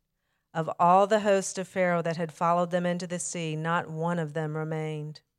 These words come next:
But the people of Israel walked on dry ground through the sea, the waters being a wall to them on their right hand and on their left. Thus the Lord saved Israel that day from the hand of the Egyptians,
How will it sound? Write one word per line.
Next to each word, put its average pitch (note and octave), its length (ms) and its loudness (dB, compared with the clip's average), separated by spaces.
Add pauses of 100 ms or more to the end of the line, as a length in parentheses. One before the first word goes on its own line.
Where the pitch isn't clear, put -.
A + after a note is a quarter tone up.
(600)
But E3+ 100 -4
the - 80 -2
people A3+ 380 2
of G#3+ 120 6
Israel F#3+ 460 4
walked E3 320 4
on E3+ 160 0
dry E3 260 6
ground E3 420 0
through E3 200 -6
the D#3+ 80 -4
sea, D3+ 480 -6
the D#3 120 -8
waters E3+ 460 0
being E3+ 240 -4
a D#3+ 100 -2
wall E3+ 300 2
to E3+ 140 -8
them D#3 220 -4
on D3+ 120 -6
their D3+ 160 -4
right D#3+ 280 -2
hand G3+ 520 -8
and E3 160 -8
on D#3 160 -4
their D#3+ 160 -4
left. D#3 520 -8 (840)
Thus G#3 320 8
the G#3+ 80 0
Lord G3 320 4
saved F#3 380 0
Israel E3+ 480 0
that D#3+ 280 -2
day E3 220 0
from D#3+ 220 -6
the D#3+ 80 -4
hand E3+ 260 -2
of F3 80 -6
the F#3+ 100 -4
Egyptians, D3+ 840 -6